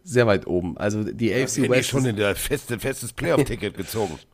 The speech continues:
Speaker 1: Die A F C West und die A F C North sind beides, äh, dieses Jahr sehr, sehr gnadenlos.
Speaker 2: So, apropos gnadenlos. Wir haben zwei Sprach-, also zwei Sprachnachrichten. Eine Sprachnachricht. Also Mike ist ja Besitzer eines Pyjamas.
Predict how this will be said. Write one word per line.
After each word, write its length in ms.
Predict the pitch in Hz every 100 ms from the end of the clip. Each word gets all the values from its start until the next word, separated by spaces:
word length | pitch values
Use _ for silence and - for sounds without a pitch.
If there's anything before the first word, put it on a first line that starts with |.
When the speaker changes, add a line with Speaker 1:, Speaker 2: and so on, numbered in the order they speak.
| _ -
Speaker 1:
Die 100 | 127
A 40 |
F 120 | 165
C 140 | - 127
West 220 | 139 -
und 120 | 175
die 80 | 170
A 20 |
F 120 | 147 143
C 120 | 139
North 320 | 120 120 151 -
sind 280 | 139 127
beides, 440 | 127 113 131 127 127
äh, 260 | - 117
dieses 260 | 117 120 120
Jahr 220 | 117 113
sehr, 120 | 113
sehr 120 | 110 104
gnadenlos. 600 | 107 104 92 95 101 - _ _ _ _ _ _ _ -
Speaker 2:
So, 220 | 101 67
apropos 400 | 127 175 151 143
gnadenlos. 600 | 123 120 113 82 65 - - - -
Wir 140 | 120
haben 160 | 170 190
zwei 260 | - 156
Sprach-, 400 | 123 127 110 104
also 240 | 107 104 107
zwei 280 | - 110 98
Sprachnachrichten. 600 | 78 65 57 55 53 -
Eine 260 | 131 180
Sprachnachricht. 520 | 151 76 65 57 55 -
Also 200 | 87 87
Mike 340 | 95 147 104
ist 120 | 107
ja 100 | 104
Besitzer 560 | 95 80 95 - 110 78
eines 360 | 73 82 82 -
Pyjamas. 1200 | - 120 123 - 104 110 - 71 80 67 64